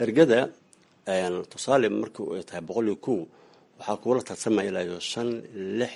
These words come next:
toddoba. Ergada waxaa la geenayaa gobol, for example, waxaa la geenayaa Ga-, en, Galmudug.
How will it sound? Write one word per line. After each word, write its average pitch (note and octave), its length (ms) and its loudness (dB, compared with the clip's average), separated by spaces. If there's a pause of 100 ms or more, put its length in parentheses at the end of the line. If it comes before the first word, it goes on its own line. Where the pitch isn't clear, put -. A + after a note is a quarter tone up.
(120)
toddoba. E2+ 340 -2 (580)
Ergada B2 280 4
waxaa G#2 140 0
la G2 60 -2
geenayaa F#2 420 2
gobol, F2 280 -2 (260)
for - 180 -14
example, G2 280 -2
waxaa E2 120 -8
la E2 60 -10
geenayaa F2 300 -2
Ga-, F#2+ 160 -2
en, F#2 420 -6
Galmudug. F2+ 420 2